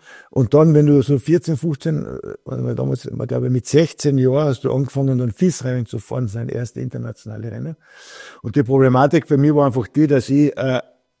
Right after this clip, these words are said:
nicht in den Stamm in die Schule gegangen bin, Skigymnasium oder Skiunterschule in Schladming,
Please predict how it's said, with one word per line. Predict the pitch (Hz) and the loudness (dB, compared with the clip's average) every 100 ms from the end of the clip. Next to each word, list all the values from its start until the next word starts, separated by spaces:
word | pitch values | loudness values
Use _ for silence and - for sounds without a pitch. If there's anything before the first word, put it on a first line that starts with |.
| _ - | _ -4
nicht | 151 - | -2 0
in | 147 | -2
den | |
Stamm | 123 135 147 | -2 -2 -2
in | 139 156 | -2 -4
die | |
Schule | 135 165 | -2 -2
gegangen | 165 165 139 | -2 -4 -2
bin, | 180 196 151 - | 0 0 -4 -8
Skigymnasium | - 147 147 147 139 156 | -4 -2 0 -2 -4 -4
oder | 131 123 - | -4 -4 -6
Skiunterschule | - 147 143 110 131 | -2 -2 -2 -4 -4
in | 123 | -4
Schladming, | 117 135 160 147 | -2 -2 0 -4